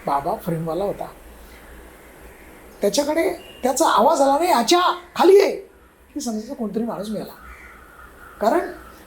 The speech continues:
तो दोन रुपये मिळायचे, त्या दोन रुपयात तुला नाव घालून द्यायचं. ही एक वेगळी कनेक्टिव्हिटी कामाची. हे करता करता काय झालं की अच्युतचं अक्षर छान आहे, अच्युतचं अक्षर छान आहे, अच्युत फळावर छान लिहायला लागला,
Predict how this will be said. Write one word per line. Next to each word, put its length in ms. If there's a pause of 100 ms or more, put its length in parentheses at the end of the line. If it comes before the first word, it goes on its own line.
(500)
तो 160
दोन 200
रुपये 220
मिळायचे, 460
त्या 80
दोन 200
रुपयात 200
तुला 260
नाव 240
घालून 200
द्यायचं. 340 (1400)
ही 260
एक 440
वेगळी 280
कनेक्टिव्हिटी 640 (1400)
कामाची. 380 (720)
हे 80
करता 340
करता 200
काय 180
झालं 200
की 260 (120)
अच्युतचं 360
अक्षर 220 (140)
छान 180
आहे, 100
अच्युतचं 420
अक्षर 200 (120)
छान 160
आहे, 80 (600)
अच्युत 260
फळावर 280
छान 200
लिहायला 260
लागला, 160